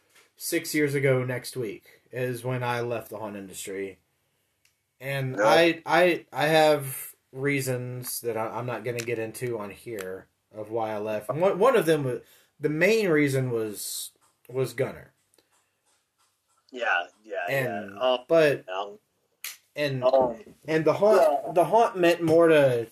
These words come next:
Speaker 1: Tab than it did. I mean, it, it meant a lot to me too. Don't get me wrong, but it meant more to her.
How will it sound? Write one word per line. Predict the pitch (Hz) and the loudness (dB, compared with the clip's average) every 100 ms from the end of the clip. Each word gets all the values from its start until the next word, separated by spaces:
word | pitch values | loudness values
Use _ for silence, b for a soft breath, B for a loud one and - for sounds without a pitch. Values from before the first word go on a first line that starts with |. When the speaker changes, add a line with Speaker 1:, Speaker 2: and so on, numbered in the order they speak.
| - | -4
Speaker 1:
Tab | 147 139 147 143 | 0 0 0 -2
than | 139 139 | -2 -2
it | 127 | 0
did. | 139 139 123 - _ _ _ _ _ _ | 0 0 -4 -14 _ _ _ _ _ _
I | 143 | -2
mean, | 175 | 2
it, | 226 240 226 | 4 4 4
it | 254 | 2
meant | 302 285 | 2 4
a | |
lot | 233 151 | 4 2
to | - | -2
me | 165 147 | -4 -4
too. | 131 190 | 0 2
Don't | 156 175 | 4 2
get | 143 | -2
me | 110 | -4
wrong, | 123 139 120 117 | -2 -2 -4 -4
but | 127 127 | -2 0
it | 143 | 0
meant | 165 185 | 0 -2
more | 147 135 135 156 165 | -2 0 4 4 2
to | 120 | -2
her. | 107 131 151 175 | -4 -2 0 -2